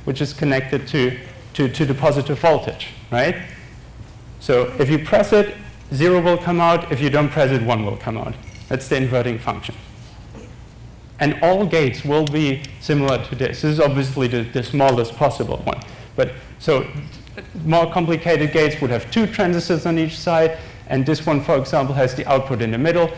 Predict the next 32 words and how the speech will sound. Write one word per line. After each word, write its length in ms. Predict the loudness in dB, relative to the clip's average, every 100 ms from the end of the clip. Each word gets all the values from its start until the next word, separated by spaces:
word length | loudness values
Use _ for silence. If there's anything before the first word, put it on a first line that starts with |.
| -16 -6
So 140 | -4
if 200 | -4 -2
either 260 | 0 4 2
of 200 | 2 0
these 200 | -4 0
buttons 460 | 0 2 0 -2
is 160 | -6 -6
pressed, 600 | 0 4 4 2 -8 -2
it 40 |
will 180 | 0 0
connect 600 | 0 0 0 -2 -8 -18 -18 -20 -20 -10
to 100 | -2
the, 220 | 0 -2 -4 -4
um, 280 | 0 0 -2
to, 180 | -4 -2
to 140 | -2
ground. 380 | 2 4 4 2 -2 -2
So 60 | -2
it's 120 | 0
a 60 |
two 240 | -4 -2 -2
nor 240 | -2 -4 -8 -10
nor 100 | -8
gate. 200 | -8 -12 -10 0
And 200 | 2 4
so 160 | 0 0 -12 -16 -12 2
by, 180 | 4 4
by 200 | 4 2
following 420 | 4 2 4 2
this, 320 | 2 0 0
you 80 | 0
can, 260 | 2 0